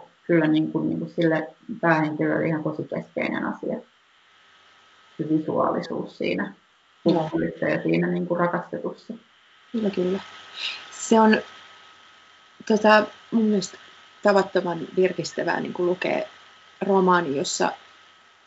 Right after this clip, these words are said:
Speaker 2: niinku nainen on rakastunut niinku jotenkin ennen, siis, että totta kai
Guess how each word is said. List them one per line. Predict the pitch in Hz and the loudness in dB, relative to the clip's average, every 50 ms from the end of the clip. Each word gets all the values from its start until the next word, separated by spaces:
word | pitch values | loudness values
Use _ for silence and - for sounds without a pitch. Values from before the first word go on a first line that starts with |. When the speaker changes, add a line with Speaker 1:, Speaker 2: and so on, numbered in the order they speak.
| _ _ _ _ _ - | _ _ _ _ _ -10
Speaker 2:
niinku | 175 156 160 170 160 180 185 190 | -8 -6 -6 -6 -6 -4 -2 0
nainen | 196 202 208 208 196 185 180 175 - - - - - | 2 2 4 4 4 2 2 0 -2 -6 -10 -8 -4
on | 180 180 180 - - - | -4 -2 -4 -4 0 0
rakastunut | 180 180 190 185 - - 185 180 160 - | 0 2 2 0 0 -2 -2 -4 -4 -4
niinku | - - - - - | -8 -10 -10 -10 0
jotenkin | - - 185 185 202 208 208 - - - - _ _ _ _ _ _ _ _ _ _ _ _ _ - | 4 4 4 4 4 0 -4 -6 -12 -20 -20 _ _ _ _ _ _ _ _ _ _ _ _ _ 0
ennen, | 196 196 196 180 180 175 170 175 - - | 2 2 2 2 0 -2 -4 -6 -8 -4
siis, | - 196 - - - _ _ _ _ _ _ _ _ _ _ _ _ _ _ _ _ _ _ _ _ _ _ _ - | -2 -2 -2 -4 -8 _ _ _ _ _ _ _ _ _ _ _ _ _ _ _ _ _ _ _ _ _ _ _ -10
että | - - - 185 | -8 -6 -2 0
totta | 190 180 185 - 175 | 0 0 0 0 0
kai | 160 147 147 156 | 2 2 2 2